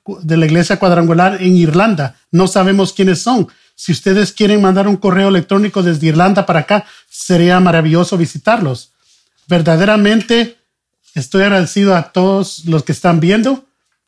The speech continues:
y he llegado a la realización, entre muchas cosas, de que estamos siendo amigos con el,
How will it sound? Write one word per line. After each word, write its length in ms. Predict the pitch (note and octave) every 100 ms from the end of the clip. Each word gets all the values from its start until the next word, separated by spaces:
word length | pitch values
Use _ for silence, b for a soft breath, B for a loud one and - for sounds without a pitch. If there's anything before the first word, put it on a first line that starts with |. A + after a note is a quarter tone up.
| _
y 400 | F#3 F3 F3+ F3+ G3
he 180 | G3+ A3
llegado 260 | G#3 A3
a 20 | A3
la 120 | F#3
realización, 760 | F#3 F3 - D#3 F3+ G3 A3 _ _ _ _
entre 260 | F3+ F3 E3+
muchas 320 | F3 F3+ F3+
cosas, 520 | - F#3+ A3+ A3 - _ _ _
de 260 | F3 D3 E3
que 100 | F3+
estamos 460 | D3 - G3 G3+ -
siendo 600 | - G3+ F#3+ G#3 - _ _ _ -
amigos 560 | E3+ D3+ F#3+ F#3+ A3+ -
con 220 | G3 F3+
el, 420 | D#3+ D#3+ E3